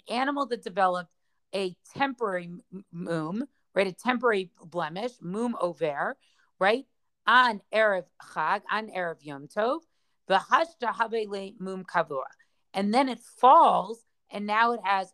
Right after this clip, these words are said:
a permanent mum. Mahu detema, you might say that maybe he was gonna, you know, his didate ilave, that his mind was set on this animal's food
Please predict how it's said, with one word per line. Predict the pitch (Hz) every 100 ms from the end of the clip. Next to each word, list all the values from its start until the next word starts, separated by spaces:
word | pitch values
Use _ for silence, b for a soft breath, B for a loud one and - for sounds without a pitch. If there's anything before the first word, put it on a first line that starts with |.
| -
a |
permanent | 180 _ 196 202 165 151
mum. | - - _ _ _ _ _
Mahu | 170 202 262 254 220
detema, | 165 - 156 139 180 233 _ _ _
you | 185 202
might | 202 233 277 -
say | - 247 247 180 180 214 _ _ -
that | 185 202
maybe | 208 269 240 220 208 -
he | 185 202
was | 190
gonna, | - 220 214 180
you | 190
know, | 190 175 165
his | 190 165 - _
didate | 180 170 190 202 254 254 214 190 196 _ _ _
ilave, | 190 190 185 196 185 - _ _ _ -
that | 196
his | 185
mind | 196 214 254 240
was | 202
set | - - 226
on | - 202
this | 180
animal's | 220 220 202 185 - _
food | 247 240 170 156